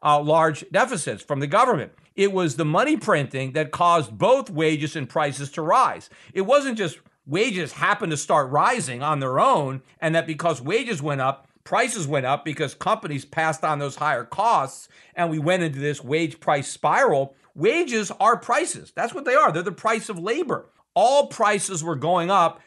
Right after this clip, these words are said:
because of the inflation the Federal Reserve was creating. That was the dynamic. It had nothing to do with this wage price spiral. That was just the way the government tried to shift the blame for inflation on the private sector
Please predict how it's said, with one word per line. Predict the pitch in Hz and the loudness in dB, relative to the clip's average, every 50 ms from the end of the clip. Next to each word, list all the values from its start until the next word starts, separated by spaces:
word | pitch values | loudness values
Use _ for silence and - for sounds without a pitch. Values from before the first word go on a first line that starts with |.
| _ _ - | _ _ -12
because | 185 190 - - 196 196 185 185 - | -10 -6 -2 2 2 2 2 2 -2
of | 180 | -4
the | 165 180 | -4 -4
inflation | 170 160 135 - 220 254 285 294 - - 196 175 170 170 170 _ _ - | -4 -4 -4 -2 -2 0 0 -2 -2 -4 -4 -4 -4 -6 -8 _ _ -8
the | 180 | -6
Federal | - - 202 190 196 185 | -2 0 0 2 2 0
Reserve | 180 156 - 180 170 147 | -2 -2 -2 -4 -6 -4
was | 160 160 - | -6 -6 -8
creating. | - - - 277 330 320 202 98 - _ _ - - _ - | -6 -2 0 0 0 0 -2 -6 -10 _ _ -20 -20 _ -2
That | - 214 233 262 - | 2 2 4 2 2
was | 180 160 123 | 0 -2 -2
the | 123 160 | -2 -2
dynamic. | 143 151 143 151 151 185 226 233 180 117 78 - - | -2 -2 -2 0 0 0 0 0 0 -2 -6 -12 -12
It | 143 143 | -6 -4
had | 175 185 180 160 | -4 -2 -2 0
nothing | 165 214 254 277 277 294 214 | 2 2 2 2 2 -2 -4
to | 190 175 | -4 -4
do | 156 156 226 277 269 208 156 151 151 151 _ _ _ _ | -4 -4 -4 -2 -2 -2 -2 -2 -4 -8 _ _ _ _
with | - 190 180 | -4 -2 -2
this | 160 175 160 - | 0 -2 -2 -4
wage | 156 170 180 175 151 - | -4 -6 -4 -4 -6 -4
price | - 185 180 165 147 | -2 -2 -2 -2 -2
spiral. | - - - 214 247 226 160 123 - - _ _ _ _ | -2 0 2 2 4 2 2 0 -4 -8 _ _ _ _
That | - 165 196 233 254 240 | 0 2 4 4 2 0
was | 254 254 226 160 139 | -2 -4 -4 -6 -6
just | 123 139 180 180 180 - - - - | -4 0 0 0 0 0 -4 -8 -8
the | 156 | -8
way | 156 143 143 165 185 202 196 170 156 151 143 | -6 -4 -2 -2 -2 -2 -2 -2 -4 -4 -6
the | 123 143 | -6 -8
government | 131 120 123 151 190 233 240 226 165 143 139 143 - _ _ _ _ | -8 -2 0 2 2 4 2 2 0 -2 -4 -4 -8 _ _ _ _
tried | - - 180 170 165 156 | -2 2 2 2 2 2
to | 143 147 | -2 -6
shift | 139 - - - - 277 240 196 - - | -8 -8 -8 -4 -2 -2 -2 -2 -4 -8
the | 185 165 | -8 -6
blame | 139 143 156 147 135 120 98 82 - _ _ _ _ _ _ _ | -4 -2 -2 -2 -2 -4 -8 -12 -16 _ _ _ _ _ _ _
for | - - 185 185 165 160 | -8 -2 0 0 2 0
inflation | 135 - - 175 160 151 139 - 170 170 165 160 - _ _ _ | 0 -2 -4 -4 -2 -2 -4 -4 -6 -6 -6 -8 -12 _ _ _
on | - 185 185 175 | 0 2 2 2
the | 170 | 0
private | 143 - - 190 196 190 180 175 - | -4 0 2 4 4 4 2 -2 -4
sector | - 262 269 294 - - - 160 151 147 - | -2 0 0 0 0 0 0 0 0 0 -4